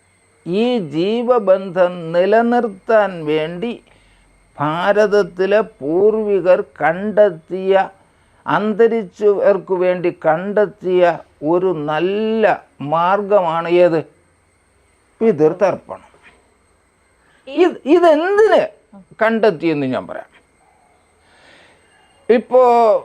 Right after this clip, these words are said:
Speaker 1: പുതിയ ആൾക്കാരോട് പറഞ്ഞു കൊടുക്കേണ്ട കാര്യമില്ല. ഐ എസ് ആർ ഒയോ അല്ലെങ്കിൽ നാസയോ ഇങ്ങനെ പലതും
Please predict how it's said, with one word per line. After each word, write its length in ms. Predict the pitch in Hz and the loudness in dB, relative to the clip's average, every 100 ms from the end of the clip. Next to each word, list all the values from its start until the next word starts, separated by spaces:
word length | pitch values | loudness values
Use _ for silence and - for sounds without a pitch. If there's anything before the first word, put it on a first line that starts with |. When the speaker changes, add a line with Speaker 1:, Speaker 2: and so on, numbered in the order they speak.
| - - - 165 | -8 -20 -20 -2
Speaker 1:
പുതിയ 240 | 202 262 247 | 0 4 4
ആൾക്കാരോട് 520 | 208 208 214 214 214 208 190 | 4 2 2 4 2 2 0
പറഞ്ഞു 240 | 202 208 | 0 0
കൊടുക്കേണ്ട 380 | 202 165 151 135 104 | -4 -2 -4 -4 -8
കാര്യമില്ല. 340 | 82 73 - - - 202 _ _ _ _ _ _ - 175 | -10 -14 -20 -20 -20 -20 _ _ _ _ _ _ -6 -2
ഐ 40 | 202 220 226 | 0 2 2
എസ് 180 | 170 165 147 | 2 2 4
ആർ 140 | 139 135 | 4 2
ഒയോ 260 | 135 139 196 104 - _ _ 208 220 | 2 2 2 0 -8 _ _ -6 -4
അല്ലെങ്കിൽ 400 | 226 185 165 202 165 147 | 0 -2 0 -2 0 -2
നാസയോ 800 | 165 202 202 165 120 117 160 214 - _ _ - | 0 0 2 2 2 2 2 2 -2 _ _ -8
ഇങ്ങനെ 260 | 311 302 285 | 0 2 4
പലതും 240 | 294 294 | 2 4